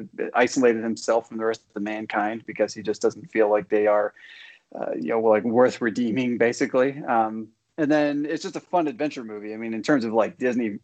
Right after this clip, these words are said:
films and live action films, uh, I think it's one of their best that they've ever made. And you look at the,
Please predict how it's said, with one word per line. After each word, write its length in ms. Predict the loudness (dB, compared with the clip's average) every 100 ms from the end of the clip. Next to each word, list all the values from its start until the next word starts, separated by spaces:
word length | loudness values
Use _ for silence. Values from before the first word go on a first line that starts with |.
| _
films 460 | -2 0 0 -4
and 80 | 0
live 220 | 4 6
action 340 | 6 2 -2 -4
films, 420 | -2 -4 -6 -10 _ _ -20 _ -2
uh, 280 | 2 4 4
I 140 | 0
think 160 | -4 -6
it's 160 | -10 -10
one 120 | -10
of 60 |
their 140 | -8 -6
best 520 | -4 -4 -4 -12 -8
that 160 | -4 -2
they've 160 | -2 -2
ever 180 | -4
made. 480 | -6 -4 -4 -6 -10 -4
And 440 | 0 2 0 -2
you 240 | -2 6 8
look 200 | 8 6
at 140 | 6
the, 200 | 4 2